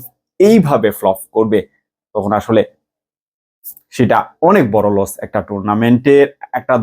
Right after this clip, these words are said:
দলের জন্য অনেক বড় লস, সেখান থেকে কামব্যাক করা অনেক বেশি কিন্তু কঠিন। এই মুহূর্তে খুলনা টাইগার্সের আসলে প্রশংসা করতে হয়, তারা যেভাবে ক্রিকেটটা খেলেছেন, নাসুম আহমেদ, মেহেদী হাসান মিরাজরা তারা যেভাবে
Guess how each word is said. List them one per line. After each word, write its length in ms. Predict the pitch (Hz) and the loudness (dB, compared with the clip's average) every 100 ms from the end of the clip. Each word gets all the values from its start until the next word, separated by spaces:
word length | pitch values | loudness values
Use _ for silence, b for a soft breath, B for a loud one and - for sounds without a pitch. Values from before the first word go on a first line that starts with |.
| 110 | 0
দলের 260 | 120 139 135 | 2 2 0
জন্য 160 | 156 170 | -2 0
অনেক 300 | 175 113 117 101 | 0 2 0 0
বড় 180 | 117 127 | 0 2
লস, 180 | 147 151 | 0 0
সেখান 220 | 131 135 135 | -4 -4 -4
থেকে 160 | 131 139 | -6 -4
কামব্যাক 340 | 113 113 120 - | -4 -2 -4 0
করা 160 | 117 104 - _ _ - | 0 0 -2 _ _ -4
অনেক 340 | 117 120 135 123 107 | 0 2 2 0 0
বেশি 340 | 120 123 135 127 | 0 0 -2 0
কিন্তু 240 | 127 107 117 104 _ | 0 0 -2 -4 _
কঠিন। 360 | 170 151 139 98 - _ _ _ _ _ _ - | -2 0 0 -2 -4 _ _ _ _ _ _ -2
এই 160 | 190 214 | 2 4
মুহূর্তে 380 | 175 147 123 104 - _ _ _ | 4 0 0 -4 -6 _ _ _
খুলনা 300 | - 202 208 127 | 0 2 4 2
টাইগার্সের 480 | 107 101 107 - 104 | 0 -2 -4 -4 -6
আসলে 260 | 98 113 107 | -6 -6 -6
প্রশংসা 420 | 107 110 123 123 | -4 -4 -4 -4
করতে 300 | 123 135 - 151 | -4 -4 0 0
হয়, 180 | 165 156 | 0 0
তারা 140 | 107 101 | 0 0
যেভাবে 280 | 104 107 107 | -2 -2 -2
ক্রিকেটটা 400 | 107 139 151 - | -2 -2 -2 -2
খেলেছেন, 460 | 160 165 180 185 214 190 | -2 0 0 2 2 2
নাসুম 300 | 113 113 143 131 | -4 -2 -2 0
আহমেদ, 300 | 123 123 117 117 - 104 | 0 0 -4 -8 -10 -6
মেহেদী 220 | 113 127 | -2 0
হাসান 240 | 123 123 | 0 0
মিরাজরা 400 | 113 160 131 107 | 2 2 2 0
তারা 180 | 101 104 | -2 -2
যেভাবে 520 | 95 110 127 160 135 | 0 0 2 0 0